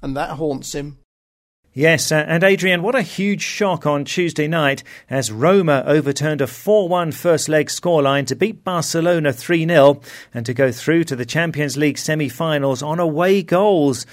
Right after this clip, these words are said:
Speaker 2: Uh, humiliating for Barcelona, even more so as their biggest rivals Real Madrid went through to the semi-finals. So how much do you read into Barcelona's exit? Uh,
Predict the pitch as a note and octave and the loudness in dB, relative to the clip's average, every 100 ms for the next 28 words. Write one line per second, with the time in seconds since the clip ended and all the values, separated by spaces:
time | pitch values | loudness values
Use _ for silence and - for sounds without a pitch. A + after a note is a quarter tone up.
0 | - - - C#3 B2+ B2 D#3 F#3 F3+ F3 | -20 -20 -10 -4 -4 0 0 2 4 2
1 | E3 E3 D#3 D3+ E3+ D#3 - D#3+ E3 E3 | 2 -2 -4 -2 -2 -2 0 2 2 2
2 | F3+ G3+ _ D3 D3 B2+ D3 F#3+ - C#3+ | 0 -2 _ -4 -4 -2 0 2 0 2
3 | C#3 D3 C#3 A#2+ D#3 D3+ C#3 D3+ D#3 D3 | 4 4 2 0 0 -2 -4 -2 -2 0
4 | C#3+ A2+ C3 D3+ D3+ C#3 B2+ E3+ F#3 C3 | 0 0 0 2 0 -4 0 2 2 2
5 | C#3+ C3 - F#3 F3 C#3+ C3+ C#3+ C3 A#2+ | -2 -2 2 2 2 0 0 0 -2 -4
6 | - B2+ B2+ D3+ E3 - - - - - | -2 -2 2 4 2 -2 -16 -20 -20 -20
7 | _ E3 A3 D4+ B3 - A3 G#3+ F#3+ G#3 | _ -2 0 0 -2 -4 -2 -4 2 2
8 | F#3+ G3+ F3+ D#3+ D3 D#3 D#3 - D#3 D3+ | 4 2 2 0 0 0 -2 0 2 2
9 | C#3+ C#3 C#3 E3 D3+ D3 - B2+ A#2+ C#3+ | 2 2 0 -2 -4 -4 -6 -6 0 0